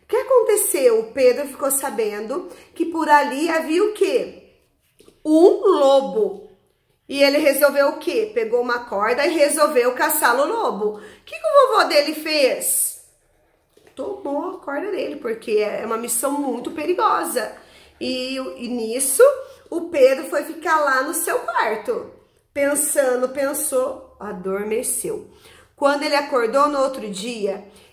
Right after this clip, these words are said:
ele aproveitou que o vovô dele, ó, estava na onde? Fazendo os afazeres da casa. E ele fez o quê? Pegou a corda e, ó,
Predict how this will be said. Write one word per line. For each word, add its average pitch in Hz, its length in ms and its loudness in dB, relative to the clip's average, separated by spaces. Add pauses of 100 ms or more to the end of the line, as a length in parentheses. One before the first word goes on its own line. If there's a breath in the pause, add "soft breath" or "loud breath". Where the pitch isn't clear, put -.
ele 226 160 2
aproveitou 233 720 2
que - 60 2
o - 40 -2
vovô 262 340 0
dele, 247 380 4
ó, 269 240 2 (300)
estava 254 420 -2
na 269 200 0
onde? 180 640 -4 (360 soft breath)
Fazendo 254 540 2
os 269 100 -2
afazeres 254 680 -2
da 294 120 0
casa. 254 580 -2 (480 loud breath)
E 220 80 -6
ele 240 200 2
fez 220 320 -2
o 214 100 -4
quê? - 580 -2
Pegou 196 300 -4
a 214 140 -2
corda 220 440 -4
e, 208 220 0
ó, 247 240 2